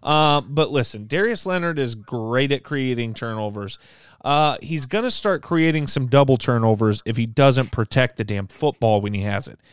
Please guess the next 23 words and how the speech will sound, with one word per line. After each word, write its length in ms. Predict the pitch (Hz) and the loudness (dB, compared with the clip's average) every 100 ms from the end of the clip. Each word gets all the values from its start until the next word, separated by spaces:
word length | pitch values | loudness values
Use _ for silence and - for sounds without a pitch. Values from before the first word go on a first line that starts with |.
| - - - _ _ - | -20 -20 -20 _ _ -2
I 120 | 160 | 2
mean, 220 | 160 147 | 2 2
multiple 880 | 143 156 165 190 214 226 214 170 170 | 0 0 0 4 4 4 2 0 0
times 300 | 147 160 147 | 2 2 2
this 120 | 131 | 0
season. 300 | - 113 107 | -2 -4 -4
You 80 | 110 | -4
have 120 | 123 | -2
the 80 | 110 | -2
lateral, 640 | 101 110 120 139 175 220 _ _ _ _ _ - - | 2 4 4 4 4 0 _ _ _ _ _ -20 -6
uh, 420 | 135 135 131 131 - | 0 2 2 0 -2
and 180 | 127 | -4
then 400 | 131 131 131 131 | -2 0 0 -2
you 180 | 117 123 | -2 -2
had 460 | 110 131 127 127 117 | 0 -2 0 -2 -4
the 360 | 123 123 120 - | -4 -2 -4 -6
interception. 680 | 143 151 135 131 131 - 165 | -4 -4 -2 -2 -2 -6 -8
He's 140 | 131 | -10
just 260 | 117 123 - | -10 -10 -10
holding 400 | - 139 156 180 | -4 -2 0 0
it 140 | 185 | 0
out 260 | 151 156 156 | 2 2 2
like, 320 | 147 135 131 | 0 -2 -4